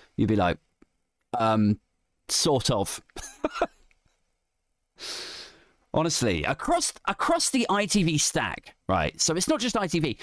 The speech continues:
it's I T V, I T V two, I T V B, I T V this,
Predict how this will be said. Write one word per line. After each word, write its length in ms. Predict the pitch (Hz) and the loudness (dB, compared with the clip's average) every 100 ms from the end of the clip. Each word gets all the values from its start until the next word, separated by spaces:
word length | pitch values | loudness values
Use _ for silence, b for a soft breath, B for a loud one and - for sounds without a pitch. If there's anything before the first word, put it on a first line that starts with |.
| B | B
it's 200 | - 180 | -4 -2
I 180 | - 220 | -2 -2
T 220 | 226 - | 0 0
V, 400 | 185 151 82 - - b b - | 0 -2 -2 -6 -8 b b -2
I 140 | 208 | -2
T 240 | - 220 | 0 0
V 160 | 196 196 | 2 0
two, 480 | - 165 139 - - _ _ _ - | 0 0 0 -2 -6 _ _ _ -2
I 160 | 196 | -2
T 220 | 208 226 | 0 0
V 360 | 196 190 175 147 - _ _ | 2 2 4 2 0 _ _
B, 420 | - 165 127 85 - B B B | -4 -2 -2 -4 -8 B B B
I 160 | 185 | -2
T 240 | 220 - 208 | 0 0 2
V 260 | 208 180 147 | 2 2 2
this, 420 | 151 156 - - | 0 0 -2 -4